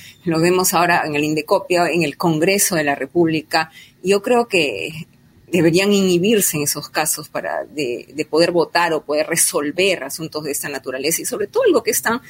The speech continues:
tan delicado como el tema de las grasas trans, ¿no? Porque ahí este,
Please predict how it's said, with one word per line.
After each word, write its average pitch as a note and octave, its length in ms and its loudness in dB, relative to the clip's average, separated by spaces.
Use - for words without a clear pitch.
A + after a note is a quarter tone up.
tan A3+ 180 4
delicado F3+ 720 0
como D#3 180 -8
el D3+ 100 -8
tema F3 340 0
de F3+ 380 0
las D3+ 280 -6
grasas D#3+ 420 -2
trans, C#3 360 -6
¿no? C3 140 -10
Porque C#3+ 160 -8
ahí D#3+ 80 0
este, - 280 -2